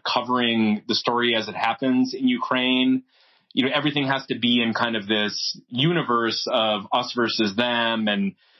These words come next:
you know, the deep state and, you know, and so to me, it was just, an, you know,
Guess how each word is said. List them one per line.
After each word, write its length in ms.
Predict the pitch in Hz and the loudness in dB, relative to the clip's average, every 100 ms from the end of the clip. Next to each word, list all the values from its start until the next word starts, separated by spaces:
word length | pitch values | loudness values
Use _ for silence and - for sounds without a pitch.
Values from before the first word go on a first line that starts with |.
| _ _ | _ _
you 160 | - 117 | -2 0
know, 140 | 110 | 0
the 140 | 107 107 | -2 -2
deep 220 | 123 123 | 0 -2
state 500 | - 127 117 113 113 - | -2 -2 0 -2 -2 -4
and, 400 | 127 113 110 127 | -2 0 0 0
you 100 | 135 | 0
know, 260 | 120 113 113 | 0 0 -2
and 200 | 135 123 | -2 -2
so 460 | 123 143 123 123 120 - _ 143 | 0 0 0 0 -2 -8 _ -6
to 120 | - | -2
me, 240 | 165 165 165 | 0 2 0
it 80 | 147 | -2
was 140 | 127 | -4
just, 180 | 135 139 | -4 0
an, 160 | 131 - | -2 0
you 120 | |
know, 100 | 143 | 0